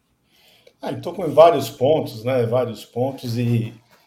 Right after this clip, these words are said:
e quando ele, quando ele ganha, ele tá com a cabeça tranquila, não tá nervoso, né? Eu, ele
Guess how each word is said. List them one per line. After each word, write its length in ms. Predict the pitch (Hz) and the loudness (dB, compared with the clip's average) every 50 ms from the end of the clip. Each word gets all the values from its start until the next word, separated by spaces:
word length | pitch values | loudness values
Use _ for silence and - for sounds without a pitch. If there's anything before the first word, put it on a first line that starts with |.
| _ _ _ - | _ _ _ -16
e 580 | 214 220 220 220 220 220 220 220 214 208 208 - - | -14 -12 -10 -10 -8 -8 -8 -10 -12 -12 -16 -14 -8
quando 180 | 233 240 240 | -4 2 2
ele, 140 | 226 202 190 | 4 4 2
quando 240 | - - 226 247 233 | 2 2 4 6 6
ele 160 | 226 180 156 | 6 4 2
ganha, 300 | 123 131 160 190 190 165 | 0 2 2 2 2 2
ele 160 | 151 139 143 | 0 0 0
tá 160 | 147 - 165 151 | 0 2 0 0
com 100 | 151 139 | 0 -2
a 40 | |
cabeça 460 | - 135 127 127 143 131 123 - 120 113 | -2 -2 -2 0 -2 -4 -4 -6 -8 -6
tranquila, 540 | - 135 123 110 107 - - 151 151 131 | -4 -2 -2 -2 -4 -6 -8 -8 -4 -4
não 160 | 123 123 120 117 | -4 -4 -4 -2
tá 160 | 135 131 127 | -2 0 0
nervoso, 720 | 123 117 110 104 - 117 147 151 131 110 - - - _ _ _ _ _ _ _ _ _ 131 | 0 0 -2 -2 -4 -4 -4 -4 -4 -4 -6 -12 -20 _ _ _ _ _ _ _ _ _ -14
né? 320 | 127 123 147 156 156 151 _ _ _ _ | -10 -10 -10 -10 -10 -14 _ _ _ _
Eu, 180 | 147 143 143 143 | -12 -10 -10 -8
ele 240 | 143 147 135 - | -8 -8 -10 -10